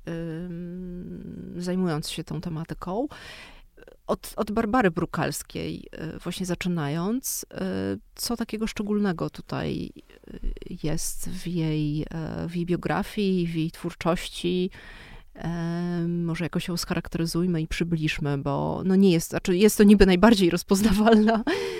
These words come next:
e, obok Heleny Syrkus, jednak architektka wywodząca się z tego środowiska właśnie międzywojennej awangardy, ale też nie jest jakoś tak powszechnie jeszcze,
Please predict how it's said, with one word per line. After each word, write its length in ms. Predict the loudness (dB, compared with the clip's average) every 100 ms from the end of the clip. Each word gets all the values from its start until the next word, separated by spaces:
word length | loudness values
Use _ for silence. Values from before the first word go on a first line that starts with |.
| -6 -8 -4
e, 260 | 0 2 4
obok 300 | 6 6 4
Heleny 400 | 2 2 4 2
Syrkus, 520 | 0 -2 -2 -4 -4
jednak 240 | -4 -4 -4
architektka 1040 | -6 -4 -4 -4 -8 -6 -4 -4 -4 -8 -10
wywodząca 800 | -8 0 6 6 8 6 6 0
się 140 | -4
z 60 | -8
tego 180 | -6 -6
środowiska 760 | -6 -6 -4 -6 -8 -8 -8
właśnie 280 | -10 -10 -10 -10 -10 -10
międzywojennej 880 | -8 -8 -8 -6 -6 -4 -8 -6 -4
awangardy, 800 | -4 -2 -2 0 0 0 0 -2
ale 260 | 0 0 2
też 200 | 0 0
nie 160 | 2
jest 140 | 2 0
jakoś 200 | -4 -6
tak 140 | -2
powszechnie 720 | -2 0 4 4 4 -4 -4 -6
jeszcze, 480 | -8 -10 -12 -14